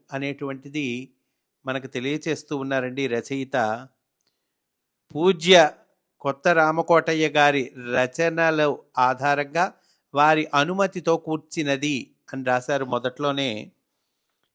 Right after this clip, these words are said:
ఆ అధ్యాయంలోకి ప్రవేశిద్దాం. మాస్టర్ ఈకే గారు, "మన నడుమనే శరీరముతో తిరుగుతున్న, శరీరమున బంధింపబడని ఒక వెలుగు రవ్వ,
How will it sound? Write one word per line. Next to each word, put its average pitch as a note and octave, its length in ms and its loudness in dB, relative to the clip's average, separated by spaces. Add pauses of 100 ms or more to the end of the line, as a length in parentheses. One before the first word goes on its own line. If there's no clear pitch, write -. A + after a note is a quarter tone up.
(720)
ఆ C3 140 6
అధ్యాయంలోకి C#3 1120 -2
ప్రవేశిద్దాం. B2 640 -6 (1700)
మాస్టర్ D3 360 2 (100)
ఈకే D#3 300 2
గారు, D3+ 500 4 (600)
"మన C3+ 400 2
నడుమనే D#3+ 880 2 (100)
శరీరముతో E3+ 720 0
తిరుగుతున్న, D3+ 800 -2 (340)
శరీరమున E3 720 2
బంధింపబడని C#3+ 1200 0
ఒక C3 200 -2
వెలుగు C#3 400 -2
రవ్వ, C3 380 -2